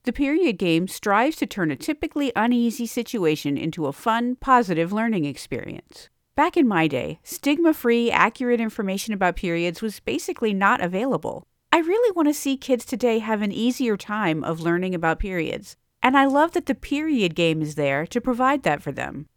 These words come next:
The period game was self-published in twenty nineteen, and the first thing you notice about the game is the adorable three D plastic model of ovaries in the middle of the board.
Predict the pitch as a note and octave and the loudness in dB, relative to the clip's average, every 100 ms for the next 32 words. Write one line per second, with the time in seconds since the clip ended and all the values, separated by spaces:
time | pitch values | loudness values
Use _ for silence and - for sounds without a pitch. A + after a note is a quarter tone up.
0 | _ - A#3+ C#4 D4 F#4+ A#3 B3 A3 F#3+ | _ -2 0 2 2 2 2 2 2 0
1 | - G#3 - G3+ F3 F3+ F#3+ E3 F#3 G3 | 0 0 2 2 2 -2 -4 -4 -2 0
2 | G#3 F#3 F3 - C#3 - D3 - F#3+ G3+ | 0 0 0 -4 -6 -8 -8 -2 -2 0
3 | C#4+ F#4 - C#4 A#3+ G#3 G3 G3+ A3+ F#3+ | -2 -2 0 2 2 4 2 0 -2 -2
4 | F3 - E3 D3+ D3 D3+ D#3+ G3 F3 E3+ | -2 -2 -2 -2 -2 -4 -4 -2 -2 0
5 | F3 G3+ A3 A3 - - G3+ G3+ G3 F#3 | 0 0 0 -2 -4 -4 -4 -2 -4 -4
6 | F3+ F3+ F#3+ G3+ F#3 E3+ E3 F3 D#3+ D3+ | -2 -2 -2 -6 0 2 2 2 2 2
7 | G3 F3 D3 C#3+ C#3+ - E3 E3 E3+ E3+ | 2 0 -2 -4 -6 -4 -2 -2 0 -2
8 | D#3+ D#3 D#3 C#3+ - | -2 -2 -2 -4 -8